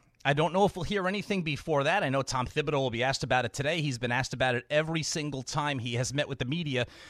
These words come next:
since the Knicks officially ruled Julius Randle out. But that makes such a difference. That makes all the difference in this series.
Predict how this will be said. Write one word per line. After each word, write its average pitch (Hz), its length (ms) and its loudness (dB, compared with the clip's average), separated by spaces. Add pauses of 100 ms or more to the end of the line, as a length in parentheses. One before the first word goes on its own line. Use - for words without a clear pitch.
(140)
since - 360 0
the 160 100 2
Knicks 143 340 2
officially 147 480 0
ruled 135 320 2
Julius 139 400 0
Randle 127 300 0
out. 113 160 2
But 135 80 -2
that 170 140 2
makes 190 180 0
such - 340 2
a 190 60 -2
difference. 151 400 0
That 226 100 2
makes 262 160 2
all 269 160 8
the 226 80 6
difference 143 380 0
in 120 80 -2
this 104 160 -6
series. 107 360 -6